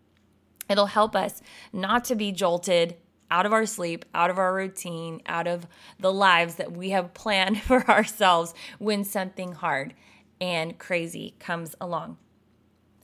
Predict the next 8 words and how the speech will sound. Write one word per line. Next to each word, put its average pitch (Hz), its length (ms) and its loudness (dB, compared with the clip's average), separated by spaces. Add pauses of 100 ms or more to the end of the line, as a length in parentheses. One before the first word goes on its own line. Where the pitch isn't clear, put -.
(140)
Trust - 520 -2
in 226 80 -4
the 233 100 -2
Lord - 340 -6
with 175 180 -12 (160)
all 170 540 -4 (300)
your 165 400 -10 (240)
heart. - 460 -14